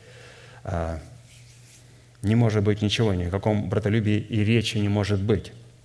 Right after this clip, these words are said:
"Кротость ваша да будет известна всем человекам,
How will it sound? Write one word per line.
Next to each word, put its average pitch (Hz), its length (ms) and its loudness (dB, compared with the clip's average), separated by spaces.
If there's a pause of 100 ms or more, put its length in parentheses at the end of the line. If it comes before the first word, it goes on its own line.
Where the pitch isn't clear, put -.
(640)
"Кротость 139 520 0
ваша 107 440 2 (120)
да 104 140 2
будет 110 300 2
известна 104 400 0
всем 113 300 0
человекам, 98 640 0